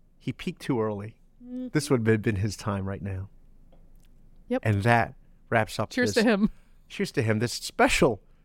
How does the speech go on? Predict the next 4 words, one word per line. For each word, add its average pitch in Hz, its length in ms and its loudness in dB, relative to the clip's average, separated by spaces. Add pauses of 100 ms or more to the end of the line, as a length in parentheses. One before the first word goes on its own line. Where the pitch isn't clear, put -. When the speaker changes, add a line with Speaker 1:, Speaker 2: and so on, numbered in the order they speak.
(240)
Speaker 1:
Independence 190 1000 4 (720)
Day 151 240 6
weekend 127 640 2 (200)
episode 147 600 0